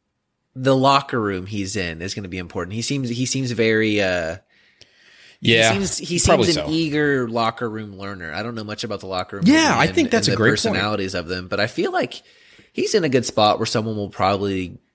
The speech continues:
Speaker 1: tell him to pass it more or pass it a little less.
Speaker 2: I think you're right.
Speaker 1: I
Speaker 2: And
Speaker 1: would
Speaker 2: I think
Speaker 1: hope
Speaker 2: Summer
Speaker 1: there's people on
Speaker 2: League
Speaker 1: staff for that, man.
Speaker 2: That, <laughs> yes, there are people on staff for that.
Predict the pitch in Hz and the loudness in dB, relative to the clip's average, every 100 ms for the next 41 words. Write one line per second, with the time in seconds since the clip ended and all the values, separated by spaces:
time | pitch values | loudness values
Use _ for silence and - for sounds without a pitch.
0 | - 117 117 98 98 85 92 107 - 92 | -14 -4 -2 -2 -4 -6 -4 -4 -6 -6
1 | 98 113 95 - 92 90 92 90 85 85 | -4 -2 -2 -2 -4 -4 -6 -6 -6 -4
2 | 92 - - _ _ _ _ _ 123 117 | -4 -6 -12 _ _ _ _ _ -2 2
3 | 123 113 104 87 78 - 180 170 127 165 | 0 0 0 0 -2 2 4 4 6 6
4 | 156 123 127 117 107 101 92 92 113 139 | 6 4 6 6 6 4 2 2 2 2
5 | 180 98 85 78 67 98 101 139 _ _ | 0 -4 -4 -4 -6 -8 -8 -10 _ _
6 | _ _ _ - 127 131 - - - - | _ _ _ -2 0 2 0 -2 -8 -12
7 | - - 107 - - - 151 - 156 90 | -10 -6 -4 -6 -10 -6 -2 0 0 0
8 | 92 104 101 92 92 - 92 156 123 - | -2 -4 -2 -4 -4 0 4 4 4 -2